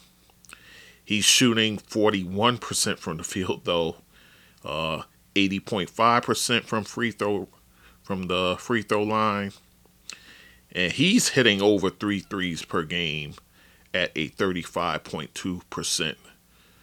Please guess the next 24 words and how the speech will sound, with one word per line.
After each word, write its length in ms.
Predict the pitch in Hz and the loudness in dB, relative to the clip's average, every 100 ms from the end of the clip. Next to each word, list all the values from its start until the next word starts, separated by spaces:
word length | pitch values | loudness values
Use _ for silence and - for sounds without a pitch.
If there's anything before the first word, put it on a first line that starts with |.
| _ - | _ -12
uh, 720 | 78 80 78 76 82 - - - - - - - _ | -6 -2 -2 -4 -6 -6 -8 -12 -20 -20 -20 -20 _
percentage 640 | 104 87 107 90 80 71 | -6 -2 -2 -2 -4 -4
from 380 | - 98 80 80 | -6 -4 -6 -4
there. 300 | 76 73 76 | -4 -4 -6
So, 460 | - - - 60 - - _ - - - - | -10 -8 -6 -6 -10 -16 _ -20 -20 -20 -6
uh, 380 | 78 82 82 78 - - - - - | -2 0 -2 -4 -12 -20 -16 -16 6
hey, 420 | 139 117 95 - - - - - - | 8 10 8 0 -16 -20 -20 -14 0
uh, 340 | 87 92 85 80 | 4 6 4 0
you 160 | 98 90 | -8 -6
can 160 | 101 - | -6 -6
<laughs> 80 | - | 2
make 140 | 147 107 | 2 2
a 60 | |
case 340 | - 143 120 - | 2 4 4 2
for 160 | 113 | 4
all 400 | 110 110 120 123 | 4 6 4 4
of 60 | 131 | 2
these 180 | 123 - | 0 0
guys, 480 | 120 117 127 131 | 0 2 0 -2
but 340 | - 98 92 - - - - - - - _ | -4 0 0 0 -16 -20 -20 -20 -20 -20 _
I 180 | 95 92 | 0 2
believe, 800 | 90 101 95 107 104 104 101 - - - - - - - | 0 -2 0 0 -2 -4 -4 -8 -16 -20 -20 -20 -10 -6
uh, 340 | 90 87 85 - - _ _ _ _ _ _ _ _ _ _ _ _ _ _ _ _ _ _ _ _ _ _ _ _ _ _ - | -2 -4 -6 -12 -20 _ _ _ _ _ _ _ _ _ _ _ _ _ _ _ _ _ _ _ _ _ _ _ _ _ _ -4
no, 200 | 90 | -4